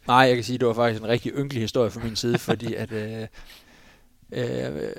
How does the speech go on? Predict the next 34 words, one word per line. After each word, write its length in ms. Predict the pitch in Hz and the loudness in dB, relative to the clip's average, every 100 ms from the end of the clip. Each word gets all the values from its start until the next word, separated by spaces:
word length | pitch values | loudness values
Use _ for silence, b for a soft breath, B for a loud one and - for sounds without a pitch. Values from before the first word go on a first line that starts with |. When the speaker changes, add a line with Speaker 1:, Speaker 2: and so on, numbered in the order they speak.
| - - - _ _ - | -12 -16 -18 _ _ -18
Speaker 1:
Mia, 320 | 143 139 160 151 | -8 -2 0 0
min 180 | 135 | -2
kone 300 | 120 135 156 | 2 4 4
og 60 | 131 | 2
mig, 240 | 123 131 | 2 2
vi 60 | 131 | 2
havde 120 | 127 | 0
lige 140 | 127 143 | 0 -2
købt 240 | - - | -2 -2
hus 300 | 190 175 - | -4 -4 -6
i 160 | 135 127 | -6 -6
Svendborg. 480 | - 165 185 175 123 | -2 -2 0 -4 -2
Jeg 100 | 147 | 0
havde 120 | 131 | 0
lige 100 | 131 | 0
forlænget 760 | 139 135 135 143 120 113 117 110 - - | -2 0 0 0 -6 -8 -8 -10 -12 -12
min 140 | 131 | -12
kontrakt 440 | 117 120 - 127 - | -8 -6 -2 -4 -2
i 300 | 113 107 107 | -6 -4 -6
G 60 | 110 | -6
O 60 | 110 | -2
G. 200 | 165 180 - _ _ | -4 -4 -12 _ _
Øhm, 920 | 117 117 107 107 110 107 107 107 98 92 _ - - | -4 -2 -4 -8 -14 -14 -14 -16 -18 -20 _ -12 0
der 60 | |
var 140 | 127 117 | 0 0
styr 220 | - 151 | 0 -2
på 180 | - 135 | 0 -2
det. 240 | 117 104 - | -2 -6 -6
Jeg 100 | 120 | -8
skulle, 480 | - 127 123 - - - - | -6 -6 -6 -10 -14 -18 -6
havde 140 | 127 | -4
fået 200 | - 135 | 0 -2
tre 220 | - 160 160 | 2 2 2
år, 220 | 175 | 0